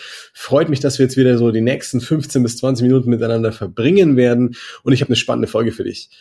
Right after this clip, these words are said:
Mind meets Body. Warum du als Unternehmerin, als Geschäftsführerin, als Unternehmer oder Geschäftsführer unbedingt verstehen solltest, wie du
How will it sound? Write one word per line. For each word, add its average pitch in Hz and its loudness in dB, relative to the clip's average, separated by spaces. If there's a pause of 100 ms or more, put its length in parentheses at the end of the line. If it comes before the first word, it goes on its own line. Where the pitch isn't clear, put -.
(280)
Mind 123 0
meets 131 4
Body. 113 -2
Warum 127 2
du 143 6
als 139 0
Unternehmerin, 127 0
als - -6
Geschäftsführerin, 123 -4
als - -6
Unternehmer 143 4
oder 175 0
Geschäftsführer 131 -2 (140)
unbedingt 147 2 (200)
verstehen 165 2
solltest, 104 0 (100)
wie 151 0 (380)
du 147 4